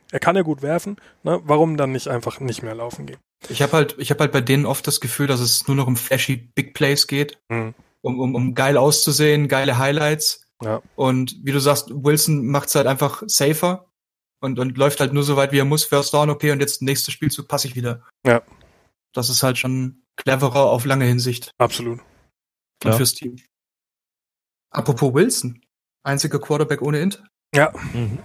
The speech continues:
Speaker 1: auch
Speaker 2: Ja.
Speaker 1: krass. Muss man
Speaker 2: Mahomes
Speaker 1: einfach sagen.
Speaker 2: und, und Mariota haben beide am Sonntag nachgelegt.
Speaker 1: Ja.
Speaker 2: Und jetzt ist nur noch Wilson übrig.
Speaker 1: Das, das ist krass. Ähm, warte mal, hat nicht, hat nicht Allen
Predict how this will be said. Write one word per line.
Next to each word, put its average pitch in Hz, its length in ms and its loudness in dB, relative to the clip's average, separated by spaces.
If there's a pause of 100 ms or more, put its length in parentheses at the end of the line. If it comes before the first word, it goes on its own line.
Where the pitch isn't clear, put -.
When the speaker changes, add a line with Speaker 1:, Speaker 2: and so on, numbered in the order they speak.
(160)
Speaker 1:
auch 147 200 2
Speaker 2:
Ja. 160 60 4
Speaker 1:
krass. 151 260 0 (840)
Muss 135 120 0
man 165 160 6
Speaker 2:
Mahomes 131 140 4
Speaker 1:
einfach 160 140 6
sagen. 147 300 4
Speaker 2:
und, 165 200 -8
und 151 300 -10 (140)
Mariota 147 480 2
haben 151 140 2
beide 143 220 2
am 139 80 0
Sonntag 139 280 0
nachgelegt. 180 640 -2 (260)
Speaker 1:
Ja. 127 100 0
Speaker 2:
Und 131 80 -4
jetzt 127 140 -4
ist 139 100 -4
nur 147 80 0
noch 143 160 -2
Wilson 147 240 -2
übrig. 123 360 -8 (640)
Speaker 1:
Das, - 540 0 (100)
das 117 200 -6
ist - 340 -6
krass. - 380 -2 (1160)
Ähm, 123 500 2 (140)
warte 139 180 4
mal, 131 220 4
hat 135 140 2
nicht, 147 360 0
hat - 180 -2
nicht 135 300 -2 (360)
Allen 180 460 2